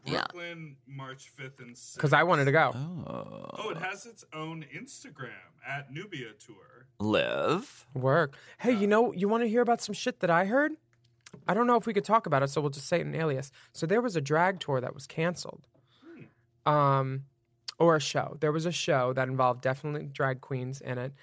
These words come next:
Speaker 3: And I heard it was canceled because another drag promoter went around to all these venues and said, "If you do their show, I'm gonna pull my show from your venue."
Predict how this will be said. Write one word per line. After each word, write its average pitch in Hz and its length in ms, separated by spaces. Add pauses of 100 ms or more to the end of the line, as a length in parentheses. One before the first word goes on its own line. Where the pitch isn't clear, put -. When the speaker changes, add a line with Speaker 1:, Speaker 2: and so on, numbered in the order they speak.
(300)
Speaker 3:
And 131 160
I 151 100
heard 180 180
it 139 100
was 139 100
canceled 147 380
because 131 400 (340)
another 131 440
drag 139 600 (420)
promoter 131 500 (120)
went 143 140
around 151 220
to 143 80
all 135 160
these 143 160
venues 147 320
and 131 100
said, 131 280
"If 143 160
you 185 100
do 185 180
their 180 160
show, 131 440
I'm 160 120
gonna 139 160
pull - 260
my 151 200
show - 380 (120)
from 139 140
your 131 140
venue." - 340